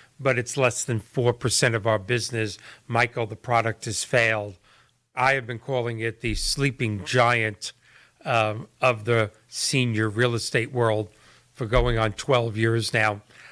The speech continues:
I always get people back going, saying to me, great people, friends, going, "Michael, your sleeping giant is in a coma. It's not sleeping anymore. It drifted into a coma."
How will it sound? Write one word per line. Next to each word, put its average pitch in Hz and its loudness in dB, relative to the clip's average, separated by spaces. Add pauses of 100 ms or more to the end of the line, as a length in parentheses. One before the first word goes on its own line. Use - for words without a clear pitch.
(140)
I 120 2
always 120 2
get 120 -2
people 120 -2
back 113 0
going, 120 -6
saying 117 -2
to 127 -8
me, 113 -2
great 156 0
people, 113 -8
friends, 117 -4 (280)
going, 131 -2
"Michael, 139 0
your 123 -4
sleeping 131 -4
giant 127 2 (280)
is 123 -2
in 131 4
a 117 0
coma. 131 0 (280)
It's 139 -2
not 151 0
sleeping 143 -4
anymore. 127 -6
It 127 -8
drifted 143 -2 (320)
into 143 0
a 113 0
coma." 127 0